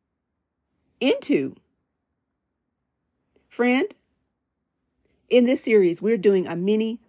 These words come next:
mind makeover. So if there is repentance that needs to happen in your life, know that God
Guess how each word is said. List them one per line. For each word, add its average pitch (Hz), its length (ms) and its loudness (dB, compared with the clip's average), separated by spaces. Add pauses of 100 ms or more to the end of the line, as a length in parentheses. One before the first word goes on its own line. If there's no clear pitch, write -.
(120)
mind 196 460 -2
makeover. 175 580 -8 (1300)
So 220 240 2
if 294 220 -2
there 254 160 2
is 226 180 0
repentance 196 640 -2
that - 160 -6
needs 214 280 -6
to 175 120 -6
happen 202 600 -8 (560)
in 247 180 4
your 196 160 0
life, 214 560 -6 (1040)
know 269 540 0
that 185 240 -4
God 214 520 -6